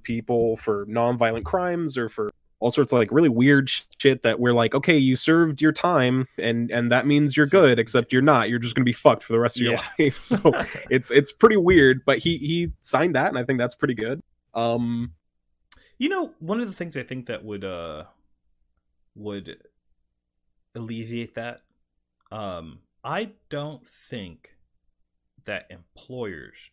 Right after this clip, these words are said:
Speaker 2: should be able to ask whether or not you've been charged with a felony.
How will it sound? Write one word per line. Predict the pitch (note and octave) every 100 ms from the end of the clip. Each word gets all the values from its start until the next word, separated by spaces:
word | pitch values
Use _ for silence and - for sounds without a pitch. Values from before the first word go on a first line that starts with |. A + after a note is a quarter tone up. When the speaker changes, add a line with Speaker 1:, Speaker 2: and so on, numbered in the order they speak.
| _
Speaker 2:
should | - - G2+ _ _ _ _ _ _ _ _
be | G#2+ G2+ F#2+ F#2 F2 E2+ _ _ _ _
able | A2 G#2+ G2+
to | - G2 _ _ _ _ _
ask | A2 G2+ G2 -
whether | G2 F#2
or |
not | F#2 E2
you've | G2 F#2 E2+ _ _ _
been | - F#2+ D#2 D#2+ _ _ _ _ _ _
charged | - G#2 E2+ C#2 - _ _
with | F2+ -
a |
felony. | - - - _